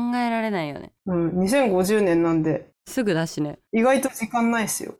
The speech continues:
Speaker 1: うん。
Speaker 2: 私たちが今まで生まれてから成長する、今に至るまでの年数よりもないですからね。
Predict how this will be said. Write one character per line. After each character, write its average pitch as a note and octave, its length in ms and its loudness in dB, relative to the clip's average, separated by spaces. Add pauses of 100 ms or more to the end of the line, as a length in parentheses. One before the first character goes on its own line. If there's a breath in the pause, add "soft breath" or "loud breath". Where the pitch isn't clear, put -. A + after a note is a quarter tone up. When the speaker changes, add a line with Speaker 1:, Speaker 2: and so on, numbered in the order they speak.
Speaker 1:
う E3 40 -2
ん。 D#3 380 -2
Speaker 2:
私 B3+ 280 0
た B3 120 2
ち G#3 120 0
が F#3 140 2
今 G#3+ 240 2
ま A#3 160 2
で F#3+ 180 2
生 - 100 0
ま A3 140 2
れ A#3 80 2
て A#3+ 140 -2
か G3+ 140 0
ら F3 120 2
成 G#3+ 180 0
長 G#3+ 180 0
す A3+ 140 0
る、 A3 380 2
今 B3 220 2
に G3 140 2
至 G#3+ 160 0
る G#3 100 2
ま A3 140 2
で G3+ 100 0
の F#3 140 0
年 F#3+ 180 0
数 A3 160 0
よ F3+ 100 4
り D#3+ 100 2
も D#3+ 140 2
な F#3+ 140 2
い F3 80 2
で D3+ 80 2
す - 80 -6
か - 120 -4
ら - 100 -6
ね。 - 200 -10